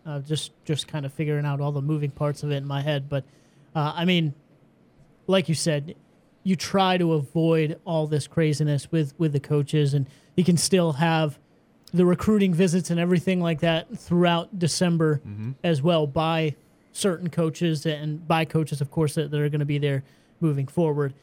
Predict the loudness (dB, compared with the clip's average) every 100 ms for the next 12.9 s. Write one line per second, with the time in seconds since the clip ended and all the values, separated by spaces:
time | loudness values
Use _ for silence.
0 | _ _ -6 -2 -2 -4 -4 -4 -4 -2
1 | -2 -2 -4 -10 _ -2 -2 0 -2 0
2 | -2 0 -2 2 2 2 -2 _ _ -4
3 | -4 -6 _ _ _ _ _ _ _ _
4 | 0 2 4 4 2 0 2 4 4 4
5 | 2 2 0 0 0 2 2 2 2 0
6 | -2 -2 0 0 -2 -2 2 4 4 2
7 | 0 -4 _ _ -2 2 2 2 2 2
8 | 4 2 0 -2 -2 -2 2 2 0 -6
9 | -4 0 0 0 -2 -2 0 2 2 2
10 | 0 2 0 0 -2 -2 0 0 0 0
11 | -2 -2 -2 -2 0 0 0 -4 0 0
12 | 2 2 2 0 -2 0 0 0